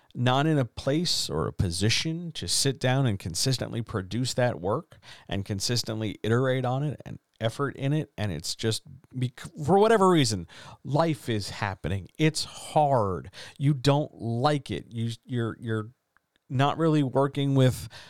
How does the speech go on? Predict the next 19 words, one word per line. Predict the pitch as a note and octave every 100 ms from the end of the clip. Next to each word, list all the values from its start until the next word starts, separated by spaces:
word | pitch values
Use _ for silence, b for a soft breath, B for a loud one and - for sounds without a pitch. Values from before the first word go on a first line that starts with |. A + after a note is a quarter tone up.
| B
a | -
number | B2+ C3 C3+ C3
of | B2
support | - C3 - D#3+ A#2
structures | - G#2+ - G2+ F#2+
in | F#2+ E2+
place. | - D2+ - -
It's | B2 - - _
just | - C#3+ - b b _ - A#2 _ _
a | C#3+
difficult | C3+ A#2 C#3 D#3 E3 - E3 -
thing | - C#3+ C#3+ C#3
you're | C3+
slogging | - - A2 A#2 B2+ C3
your | C3 B2+
way | A2+ A2
through, | - F3+ F3+ D#3
and |
you | B2